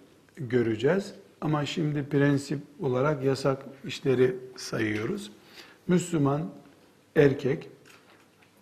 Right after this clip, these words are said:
e, hanımını bir nedenle boşayabilir. Ama bu boşama hayız günlerinde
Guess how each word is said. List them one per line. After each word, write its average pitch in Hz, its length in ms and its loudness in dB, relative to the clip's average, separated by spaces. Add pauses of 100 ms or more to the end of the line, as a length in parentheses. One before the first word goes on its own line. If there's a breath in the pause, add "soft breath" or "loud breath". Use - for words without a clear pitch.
(120)
e, 147 40 -10
hanımını 156 600 0
bir 170 120 4
nedenle 123 600 0 (300)
boşayabilir. 131 800 0 (800 soft breath)
Ama 151 320 2
bu 165 180 0
boşama 151 720 2 (840 loud breath)
hayız 151 680 4
günlerinde 143 1000 4